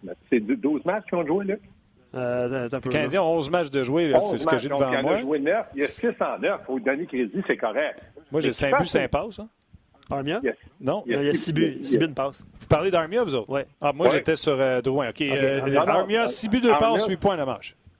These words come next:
Speaker 1: Oui, c'est, exactement. Bon, moi, j'oublie les passes, ça, c'est les buts, parce qu'on a besoin de marqueurs, puis du côté droit,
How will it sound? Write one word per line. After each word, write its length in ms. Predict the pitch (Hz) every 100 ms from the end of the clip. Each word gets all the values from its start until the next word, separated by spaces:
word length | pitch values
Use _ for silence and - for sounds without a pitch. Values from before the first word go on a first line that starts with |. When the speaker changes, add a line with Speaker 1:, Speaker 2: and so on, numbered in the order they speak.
| _ _ -
Speaker 1:
Oui, 160 | 143 151 - -
c'est, 100 | - -
exactement. 520 | 127 120 214 - 147 147
Bon, 160 | 131 127
moi, 160 | 208
j'oublie 320 | 196 160 151 196
les 160 | 147
passes, 320 | - 147 220 -
ça, 60 | 165 -
c'est 80 |
les 160 | 135 135
buts, 200 | 95 214
parce 180 | 127 -
qu'on 140 | 127
a 40 | 120
besoin 240 | 117 131
de 60 | 135
marqueurs, 420 | 113 - 151 175
puis 120 | 120
du 100 | 101
côté 280 | - 139 131
droit, 280 | 107 127 185